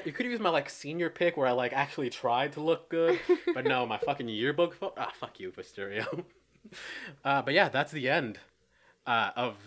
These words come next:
Speaker 1: this, uh, of the storied part of this little, uh, endeavor. And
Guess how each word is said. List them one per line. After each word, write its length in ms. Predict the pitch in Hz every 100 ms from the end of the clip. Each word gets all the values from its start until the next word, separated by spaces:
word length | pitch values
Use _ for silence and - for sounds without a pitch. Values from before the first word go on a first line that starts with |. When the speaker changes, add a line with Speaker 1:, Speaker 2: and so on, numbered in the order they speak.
| 101
Speaker 1:
this, 440 | 104 131 - - - 127 117 113 - _ -
uh, 120 | - - - -
of 140 | 139
the 60 | 127
storied 480 | - - 156 139 -
part 180 | 123
of 120 | 110 101
this 220 | 107 -
little, 280 | 107 104 101
uh, 240 | 92 82 - -
endeavor. 480 | 104 98 110 101 98 - - - - -
And 300 | 123 120 110